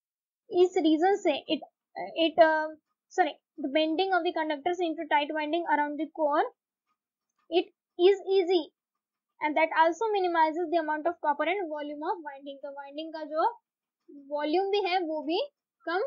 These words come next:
हो जाता है, वॉल्यूम भी कम हो जाता है। उसके बाद है ट्रांसफार्मर ऑयल, यहीं पे लिख लेती हूँ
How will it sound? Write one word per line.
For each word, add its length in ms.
हो 160
जाता 300
है, 160
वॉल्यूम 380
भी 140
कम 160
हो 140
जाता 280
है। 60
उसके 220
बाद 220
है 120
ट्रांसफार्मर 800
ऑयल, 180
यहीं 300
पे 60
लिख 160
लेती 260
हूँ 80